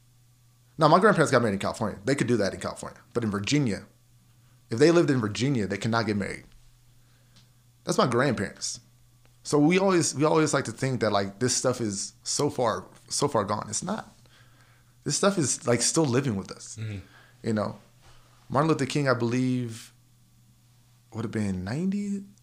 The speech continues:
Speaker 1: this year or last year or something like that. Like, he, like, he was assassinated in sixty-eight, man.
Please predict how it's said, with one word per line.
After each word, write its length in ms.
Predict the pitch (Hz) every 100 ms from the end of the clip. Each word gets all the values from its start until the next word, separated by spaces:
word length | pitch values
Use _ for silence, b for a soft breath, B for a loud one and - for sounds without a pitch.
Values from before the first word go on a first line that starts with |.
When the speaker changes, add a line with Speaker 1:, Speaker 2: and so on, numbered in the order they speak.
| -
Speaker 1:
this 260 | 180 185
year 140 | 190 185
or 40 |
last 300 | 185 185 -
year 80 | 190
or 40 | 185
something 240 | 185 185
like 100 | 190
that. 240 | 190 -
Like, 80 | -
he, 200 | - 180 -
like, 200 | - 117
he 640 | - _ _ _ _ _ -
was 100 | 160
assassinated 480 | 147 - 139 165 139
in 80 | -
sixty-eight, 540 | 160 - - 107 135
man. 240 | - 143